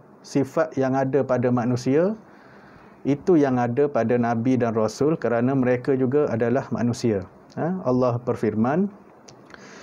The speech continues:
"Wa ma arsalna qablaka minal mursalin illa innahum la ya'kuluna at-ta'am wa yamshuna fil aswaq."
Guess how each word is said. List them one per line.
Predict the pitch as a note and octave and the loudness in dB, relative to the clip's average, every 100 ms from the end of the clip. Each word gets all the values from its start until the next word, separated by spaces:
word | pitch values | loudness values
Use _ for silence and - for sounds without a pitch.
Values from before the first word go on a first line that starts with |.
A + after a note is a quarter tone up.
| - - - | -20 -12 -4
"Wa | D3 | 0
ma | D#3 D#3+ | 2 2
arsalna | D3+ D3+ D3 C#3+ C3+ C3+ C#3+ C#3+ | 2 0 0 0 0 0 0 -2
qablaka | C#3 C3 B2+ C3+ C3 C#3 | -2 0 2 2 2 2
minal | C3 C3 B2+ B2 | 2 2 2 2
mursalin | C3 B2+ C#3 C#3+ D3 D3 D3+ | 0 -2 0 2 2 0 0
illa | C3 C3 C3 C3+ - | 2 2 2 0 0
innahum | B2 B2 B2+ C#3+ D3 D#3 D#3 - - - | 2 2 0 0 0 0 -4 -10 -20 -4
la | B2 B2 | 0 2
ya'kuluna | C3 A2 - B2+ B2+ C#3 C3 B2+ | 2 0 -4 0 2 2 2 -2
at-ta'am | B2 B2 B2 C#3 E3 F#3 F#3 A2+ | -2 -4 0 0 0 0 -2 -2
wa | A#2 | 2
yamshuna | B2 B2+ A#2+ - C#3+ C3 B2 | 2 0 0 0 2 2 0
fil | A#2+ C#3+ D#3+ F#3+ - - | 0 0 0 -2 -10 -8
aswaq." | A#2 A#2 B2+ B2+ G#2+ - | -6 -2 0 0 0 -6